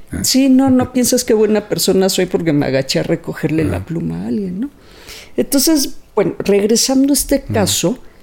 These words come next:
Speaker 2: le prende fuego a la niña en un acto de amor, ¿no? En su
Speaker 1: Sí, en su
Speaker 2: cosa
Speaker 1: torcida
Speaker 2: trastornada.
Speaker 1: realidad.
Speaker 2: Pero seguramente tiene esta dicotomía, ¿yo qué clase de persona he de ser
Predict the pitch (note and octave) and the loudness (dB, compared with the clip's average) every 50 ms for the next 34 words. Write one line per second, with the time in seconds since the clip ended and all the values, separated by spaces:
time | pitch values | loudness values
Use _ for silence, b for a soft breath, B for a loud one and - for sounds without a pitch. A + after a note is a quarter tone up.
0 | B B B B B B B B B B B B B A3+ A3 G#3+ A3 - A#3+ C4 | B B B B B B B B B B B B B 0 2 2 2 0 2 2
1 | B3+ C4+ C4 C#4+ - - - C4 B3 A#3+ B3+ B3+ B3 A#3+ A#3 A3+ A3 A3 A3 G#3 | 4 4 2 2 0 0 0 2 2 2 2 2 2 2 2 4 4 4 4 4
2 | G3+ G3+ G3+ G3 G3 G3+ G3+ G3 F#3+ F#3+ F#3+ - - - G3+ G3 F#3+ G3 F#3 F#3 | 4 4 4 4 4 4 4 4 2 2 -2 -4 -2 0 0 2 2 2 0 2
3 | F#3+ F#3+ F3+ D#3+ D3+ - - - - - - - - - - - - - - - | 2 2 2 2 0 -2 -6 -16 -20 -20 -20 -20 -20 -16 -16 -16 -16 -16 -12 -10
4 | - E3 B3+ - - - - - - D3 - - - D3+ C3 C3+ C3 B2+ - - | -8 -8 -8 -10 -12 -14 -8 -4 -4 -4 -4 -4 -6 -6 -6 -6 -8 -10 -12 -12
5 | - - - F#2 F#2 - - - - - A2 - - E3 - G2 F#2+ F2 - G#2 | -8 -4 -4 -4 -4 -6 -14 -18 -14 -12 -8 -4 -2 -2 0 0 0 0 0 0
6 | G2 G2 F#2+ G2 F#2+ F#2 - E3 - - - E3+ - B B B B B B B | 0 2 2 2 2 2 2 2 2 0 -2 -6 -10 B B B B B B B
7 | B B B B B B B B B - - - - - - - - - - - | B B B B B B B B B -20 -20 -20 -20 -20 -20 -20 -20 -20 -20 -20
8 | - - - - - - - - - - - - - - - - - - A#3+ A3 | -20 -20 -20 -20 -20 -20 -20 -20 -20 -20 -20 -20 -20 -20 -20 -8 -2 0 2 2
9 | A#3+ A3+ - - B3 A#3 B3+ C4+ C#4 C#4 C4 C4 B3+ A#3+ B3+ C4+ B3+ - - B3 | 2 2 2 2 2 2 2 2 4 4 4 4 4 2 2 0 -2 0 0 2
10 | A3 A3+ A#3+ A3+ - - B3 A#3 A3 G#3+ F#3+ - - E3+ E3 - - E3 D#3+ D#3+ | 4 4 2 2 0 0 0 0 2 0 -2 -2 -2 -2 -2 0 2 2 2 4
11 | E3+ F3 F3+ F#3 - - F#3 G3+ G3+ - - A3 G#3+ - - G3 F3 F3 - - | 4 4 4 2 0 0 0 0 0 2 2 -2 0 2 2 2 2 2 2 0
12 | F#3+ F3+ F#3 F3+ F3+ - - C3 C#3 - - E3 D#3+ C#3+ D#3+ D#3+ D#3 D3 D3 D3+ | 2 2 2 0 0 -4 -8 -6 -6 -2 0 0 2 2 2 2 2 2 0 0
13 | D#3 D3+ D3+ D#3+ E3 - - - E3+ C#3+ C#3 - | 0 0 -2 -2 -2 0 0 2 2 2 0 -2